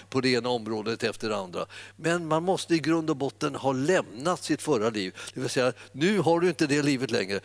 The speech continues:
Nu har du det livet som är tillsammans med Herren. Det är det som räknas. Både nu i tiden och i evigheten så är det så att du har ett nytt liv. Det är inte så att du håller på liksom att skaffa ett nytt liv, utan du har ett nytt liv.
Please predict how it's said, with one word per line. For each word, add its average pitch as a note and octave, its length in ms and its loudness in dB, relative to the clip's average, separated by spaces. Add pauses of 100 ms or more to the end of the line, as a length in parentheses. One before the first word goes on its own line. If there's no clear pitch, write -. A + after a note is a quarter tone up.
(180)
Nu - 80 -6
har D3 120 4
du D3 60 4
det C3 160 4
livet B2+ 280 0
som B2+ 100 -6
är A#2+ 80 0
tillsammans G2 440 -4
med A2 100 -6
Herren. F2+ 340 -4 (280)
Det C#3+ 80 2
är D#3 60 2
det D#3 140 2
som D#3 180 0
räknas. B2 520 0 (100)
Både E3 280 4
nu E3+ 200 2
i D#3 40 0
tiden A2 560 -2
och - 340 0
i D#3+ 380 4
evigheten G#2 600 -2
så - 120 0
är A2+ 100 2
det A2+ 100 -2
så G2+ 140 -4
att - 80 -8
du G#2 80 -8
har G2 100 -10
ett F#2 100 -18
nytt F#2+ 240 -8
liv. G2 300 -14 (460)
Det C3+ 80 -2
är D3 60 4
inte E3 240 0
så D3+ 160 4
att C#3+ 80 2
du D3+ 100 2
håller C#3+ 280 2
på C3+ 220 0
liksom C3 280 -2
att B2+ 80 -4
skaffa D#3 420 0
ett D3 100 -2
nytt A#2 220 -6
liv, F2+ 200 -8 (160)
utan A2+ 280 -4
du A#2 60 -2
har D3 260 2
ett - 100 -10
nytt - 220 -14
liv. F2+ 260 -16